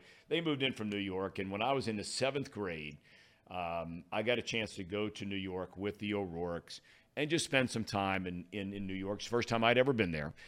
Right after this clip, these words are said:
And I did not go again until I became a broadcaster for the Reds. So in nineteen eighty-eight, um, I go up to Shea Stadium, and the Reds had a really good team. They, they were building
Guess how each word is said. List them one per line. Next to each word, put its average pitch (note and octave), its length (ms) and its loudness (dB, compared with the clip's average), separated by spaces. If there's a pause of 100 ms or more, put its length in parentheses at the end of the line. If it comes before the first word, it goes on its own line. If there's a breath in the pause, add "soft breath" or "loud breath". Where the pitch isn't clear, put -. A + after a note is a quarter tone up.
(200 loud breath)
And C3+ 160 6
I D3 100 10
did C#3 180 4
not F3 320 10
go E3+ 280 8
again A#2+ 580 4 (540 soft breath)
until C3 600 8
I A2+ 180 2
became A2 380 -4
a G#2 120 -2
broadcaster G#2+ 880 0
for F#2 300 -6
the A#2+ 100 -4
Reds. F#3+ 480 2 (300 soft breath)
So C3+ 260 2
in B2 80 2
nineteen F3 680 2 (120)
eighty-eight, B2+ 880 2 (480 soft breath)
um, F#2+ 600 0
I C3+ 200 2
go C3+ 340 2
up A2+ 240 2
to G2 180 -6
Shea A#2 360 0
Stadium, F#2+ 640 -4 (460 soft breath)
and G2+ 180 -4
the G2 80 -4
Reds C3 380 4
had A#2 160 4
a G2+ 40 2
really G#2+ 360 2
good F#2+ 200 -4
team. A2+ 160 -6
They, C#3 140 4
they C#3 160 6
were B2 200 2
building G#2 760 2